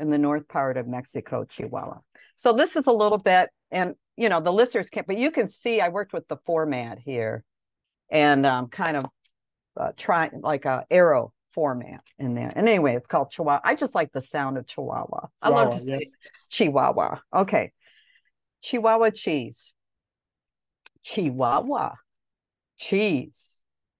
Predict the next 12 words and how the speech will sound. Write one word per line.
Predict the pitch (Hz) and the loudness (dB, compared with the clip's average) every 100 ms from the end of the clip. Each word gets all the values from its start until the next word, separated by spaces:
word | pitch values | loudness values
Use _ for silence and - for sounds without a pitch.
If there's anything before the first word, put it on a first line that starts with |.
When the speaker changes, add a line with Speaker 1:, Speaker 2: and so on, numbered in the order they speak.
| _ - | _ -2
Speaker 1:
Queso. | 202 220 220 - 131 117 _ _ _ _ _ _ | 4 4 4 -4 -6 -6 _ _ _ _ _ _
Origin? | 117 120 135 190 285 359 415 _ _ _ _ _ _ _ _ _ | -8 0 0 0 -2 -2 -4 _ _ _ _ _ _ _ _ _
The | - | 0
Mennonites. | 247 254 269 403 320 135 110 - - - - _ _ _ _ _ _ _ _ | 2 2 2 0 -2 -4 -8 -14 -18 -18 -20 _ _ _ _ _ _ _ _
North | 190 202 262 311 | -4 0 0 0
Mexico. | 302 294 - - 151 - 123 113 131 _ _ _ | -2 -2 -2 -2 -2 -4 -8 -8 -16 _ _ _
Semi-soft. | - - 175 160 175 196 - 359 127 - _ - _ _ _ _ _ _ _ | -20 -2 0 0 -2 -4 -4 -4 -4 -8 _ -20 _ _ _ _ _ _ _
Cow | - 254 247 | -2 2 4
milk. | 208 151 131 110 - - _ _ _ _ - | 4 2 0 -4 -10 -20 _ _ _ _ -10
White. | 247 226 165 120 - _ _ _ _ _ _ _ _ | -2 -2 -2 -4 -10 _ _ _ _ _ _ _ _
Salty. | 220 214 214 - 135 110 - _ _ _ | 0 2 -2 -6 -8 -8 -16 _ _ _
Melts. | 175 180 170 135 - | -4 2 4 2 0